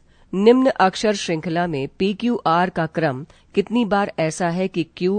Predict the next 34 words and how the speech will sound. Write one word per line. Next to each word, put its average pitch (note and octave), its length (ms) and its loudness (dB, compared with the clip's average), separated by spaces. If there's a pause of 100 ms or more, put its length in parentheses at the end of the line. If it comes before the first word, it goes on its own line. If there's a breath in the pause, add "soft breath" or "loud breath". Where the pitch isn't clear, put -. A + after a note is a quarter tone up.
(120)
अक्षर E3 380 -4 (160)
पी G#3+ 200 -2
तथा F#3 260 -2
आर D#3 360 -2
के D#3 180 -4
बीच C#3+ 360 -4
में D3 140 -2 (100)
आया D3 200 -4
है? C3+ 220 -14 (840 soft breath)
क्यू A3 200 2
एम A#3+ 200 4
पी F3+ 260 0
एन, F#3+ 280 0 (160)
पी F3 140 4
क्यू F3 400 -2
आर C#3 200 0
आर, C3+ 260 -4 (180)
ओ F3 180 4
पी G3+ 260 -4 (100)
क्यू, C#3+ 340 -2 (360)
एन E3 240 2 (100)
ओ F#3 180 -2
पी E3 260 -2
पी E3+ 280 -6 (100)
क्यू, D3 340 -2 (320 soft breath)
आर E3+ 280 4
पी G3 260 -2 (120)
एम D#3 220 2
क्यू, E3+ 340 -4 (120)
आर D3+ 320 2
ओ E3 180 0 (160)
पी, C#3 320 -4 (440 soft breath)
क्यू G#3+ 200 2 (120)
आर F3 260 2